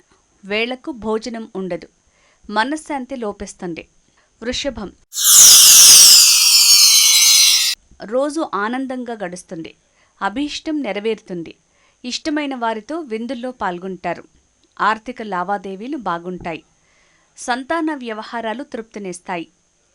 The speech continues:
ఇల్లు నిర్మించే ఆలోచన కొలిక్కి వస్తుంది. మిథునం. ప్రయత్నించిన ప్రతి కార్యము సఫలమవుతుంది.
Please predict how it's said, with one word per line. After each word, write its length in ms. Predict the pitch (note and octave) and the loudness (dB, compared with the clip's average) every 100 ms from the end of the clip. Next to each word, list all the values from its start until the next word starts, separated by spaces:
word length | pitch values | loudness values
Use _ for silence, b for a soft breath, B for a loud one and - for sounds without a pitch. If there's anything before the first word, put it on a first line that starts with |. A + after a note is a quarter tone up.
| - | -12
ఇల్లు 240 | A3+ C4+ | -6 -4
నిర్మించే 580 | D4 B3 G3 G#3 - A3+ | -4 -4 -8 -14 -12 -8
ఆలోచన 500 | F3+ F#3+ F#3+ - C4 | -6 -6 -10 -12 -12
కొలిక్కి 420 | D#4 A3+ F#3+ G3 | -10 -10 -12 -12
వస్తుంది. 500 | E3+ E3+ F#3+ E3+ - _ b b b b b b | -12 -12 -12 -12 -12 _ b b b b b b
మిథునం. 480 | A#3 B3 B3 A#3+ E3+ - - - - - - - - - - - - - - - - - - - - - - - - - - - - _ _ _ _ _ - | -8 -8 -8 -10 -12 -12 -6 2 6 8 8 8 8 8 8 8 8 6 4 4 4 4 4 6 4 4 4 4 6 4 4 0 -4 _ _ _ _ _ -6
ప్రయత్నించిన 680 | A#3 C#4+ D4+ D#4+ D#4 D#4 C#4+ | -4 -4 -4 -4 -2 -6 -8
ప్రతి 320 | C#4 G#3+ B3 | -8 -12 -10
కార్యము 520 | B3 A#3+ A#3 B3 D4+ | -4 -4 -4 -4 -4
సఫలమవుతుంది. 880 | F4 A#3 A#3 A3 F#3 E3 F3 D#3+ | -4 -8 -8 -8 -8 -8 -8 -10